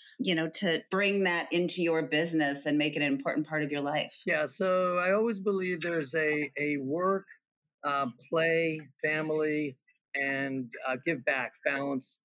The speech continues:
Speaker 2: And it takes a long time to get that. So people who get things done, as you know, Amy, you're probably asked all the time to be on this board and be on that board and,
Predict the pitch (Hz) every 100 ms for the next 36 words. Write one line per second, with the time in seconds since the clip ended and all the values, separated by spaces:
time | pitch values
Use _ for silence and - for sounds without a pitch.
0 | _ _ - 156 156 208 208 214 175 160
1 | 165 151 165 147 143 - - 143 - 135
2 | - 120 120 - 151 143 _ _ - 220
3 | 269 254 170 190 165 180 165 127 160 160
4 | 139 143 156 151 147 147 147 139 143 151
5 | 147 139 139 135 131 143 139 143 135 135
6 | 127 135 127 185 190 - 170 165 143 123
7 | 123 135 156 - 151 156 143 127